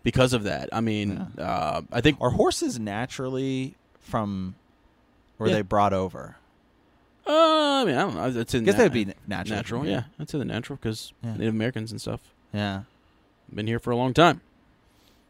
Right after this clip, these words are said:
Speaker 1: I don't know.
Speaker 2: Just weird to think about, yeah.
Speaker 1: Yeah. So anyway, <laughs> anyway.
Speaker 2: Sorry, guys. Sometimes we go down rabbit holes, but,
Speaker 1: Hey,
Speaker 2: you know.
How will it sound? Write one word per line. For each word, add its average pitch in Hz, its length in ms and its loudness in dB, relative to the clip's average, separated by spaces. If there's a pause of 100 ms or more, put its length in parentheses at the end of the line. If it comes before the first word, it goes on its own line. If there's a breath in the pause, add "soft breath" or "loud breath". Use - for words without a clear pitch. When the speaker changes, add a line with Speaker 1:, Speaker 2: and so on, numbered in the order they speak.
(560)
Speaker 1:
I 107 60 -4
don't 120 100 0
know. 117 80 -2 (140)
Speaker 2:
Just - 180 -12
weird 95 160 -8
to - 40 -20
think 101 240 -12
about, - 180 -12
yeah. 104 140 -10 (280 soft breath)
Speaker 1:
Yeah. 110 180 4
So 143 140 8
anyway, 131 280 8 (120)
<laughs> - 160 -2
anyway. 165 240 8
Speaker 2:
Sorry, 135 180 12
guys. 127 160 8
Sometimes 160 260 10
we 147 100 6
go 143 100 10
down 131 160 10
rabbit 127 260 8
holes, 113 240 6
but, 107 100 0
Speaker 1:
Hey, 135 180 6
Speaker 2:
you - 20 2
know. 90 120 -4